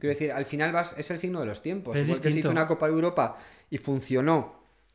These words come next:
Speaker 1: y fue el gran impacto, pues yo creo que ahora se podría hacer una liga europea donde juegan unos determinados equipos que jugarían más o menos en igualdad de condiciones. No como juegan ahora los tres grandes con respecto a los demás, que juegan con todos los ases de la, de la baraja.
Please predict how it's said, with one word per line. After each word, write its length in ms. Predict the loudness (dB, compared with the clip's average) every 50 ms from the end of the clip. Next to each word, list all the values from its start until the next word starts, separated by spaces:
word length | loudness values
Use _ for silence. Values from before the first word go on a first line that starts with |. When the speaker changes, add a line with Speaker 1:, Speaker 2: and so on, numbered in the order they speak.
| _ _ _
Speaker 1:
y 120 | -12 -12
fue 240 | -10 -6 -2 0 2
el 160 | 2 2 2
gran 160 | 0 0 0 0
impacto, 460 | -2 -2 0 -2 -2 -2 -2 -4 -4
pues 140 | -2 -2 -2
yo 120 | -2 -2
creo 160 | -2 -2 -2
que 80 | -2 -2
ahora 100 | -2 -2
se 80 | -2 -4
podría 280 | -4 -4 -4 -4 -4
hacer 160 | -4 -4 -6 -6
una 160 | -6 -6 -4
liga 240 | -2 -2 0 2 2
europea 500 | 2 2 2 0 0 -2 -2 0 0 0
donde 280 | 0 -2 -4 -4 -4 -4
juegan 340 | -4 -2 -2 -2 -2 -2
unos 240 | -4 -4 -4 -4 -4
determinados 480 | -4 -6 -6 -6 -6 -6 -6 -6 -6 -8
equipos 400 | -8 -8 -8 -8 -6 -8 -8 -10 -12 -20 -20 -20 -20 _ _
que 100 | -4 -4
jugarían 640 | -2 0 2 2 2 2 2 2 0 0 -2 -2 -2
más 240 | -2 -2 -2 -2 -2
o 60 | -2
menos 280 | -2 -2 -2 -2 -4
en 80 | -4 -4
igualdad 280 | -2 -2 -2 -2 -2 -2
de 100 | -2 -4
condiciones. 560 | -4 -6 -6 -6 -6 -6 -6 -6 -6 -8 -12 -16 -20 -20 -20 _
No 240 | -6 -2 0 0 0
como 220 | 0 0 -2 -2 -2
juegan 340 | 0 0 0 0 0 -2
ahora 500 | -2 0 0 0 0 0 -2 -4 -6 -10 -10
los 240 | -6 -6 -6 -6 -4
tres 220 | -4 -4 -4 -4
grandes 380 | -4 -4 -4 -4 -4 -4 -6 -6
con 140 | -6 -8 -8
respecto 380 | -8 -10 -10 -12 -10 -8 -8
a 20 | -8
los 140 | -8 -8 -8
demás, 340 | -8 -8 -6 -8 -8 -10 -14 -20 _ _ _
que 100 | -12 -12
juegan 480 | -10 -8 -6 -6 -4 -4 -6 -6 -8 -10 -16 _ _ _
con 300 | -10 -10 -8 -8 -8 -10
todos 460 | -8 -6 -4 -2 -2 -2 -2 -2 -2
los 200 | -4 -4 -6 -6
ases 260 | -8 -8 -8 -8 -8 -6
de 80 | -6 -6
la, 600 | -4 -4 -4 -4 -4 -4 -4 -6 -8 -10 -10 -8
de 120 | -8 -6 -6
la 120 | -6 -6
baraja. 420 | -6 -4 -6 -6 -6 -10 -14 -18